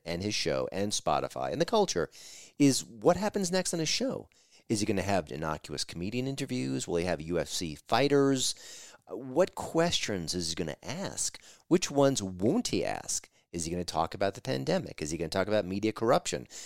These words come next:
Because before this whole big situation blew up, that's what he was talking about. He was on a tear. He was crushing the media, and they deserve to be crushed. So will he keep doing that?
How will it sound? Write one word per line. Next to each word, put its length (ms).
Because 180
before 400
this 200
whole 200
big 240
situation 580
blew 260
up, 280
that's 420
what 120
he 80
was 160
talking 380
about. 260
He 100
was 140
on 80
a 60
tear. 600
He 120
was 240
crushing 720
the 80
media, 440
and 160
they 120
deserve 460
to 80
be 80
crushed. 480
So 120
will 160
he 80
keep 220
doing 220
that? 220